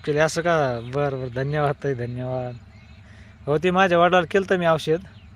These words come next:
ते त्यांना बदल झालाय तीस टक्के. आता पंधरा दिवस झाले, पंधरा, सोळा, सतरा दिवस झाले बघा त्यांना औषध घेऊन,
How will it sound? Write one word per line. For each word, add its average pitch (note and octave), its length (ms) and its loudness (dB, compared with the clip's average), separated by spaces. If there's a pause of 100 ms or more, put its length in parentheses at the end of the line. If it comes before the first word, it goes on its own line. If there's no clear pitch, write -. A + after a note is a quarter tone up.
(1600)
ते C#3 40 -6
त्यांना D#3+ 260 4
बदल E3 300 2
झालाय D3+ 340 4
तीस D#3 200 -6
टक्के. D#3+ 280 -4 (460)
आता C3+ 240 -2
पंधरा D3+ 380 0
दिवस D3+ 220 0
झाले, C#3 140 -2
पंधरा, D#3 300 2
सोळा, E3 260 2
सतरा F3 260 2
दिवस E3+ 160 0
झाले D3 160 0
बघा D3+ 240 0
त्यांना C3+ 420 -2
औषध C3 260 -6
घेऊन, B2 240 -10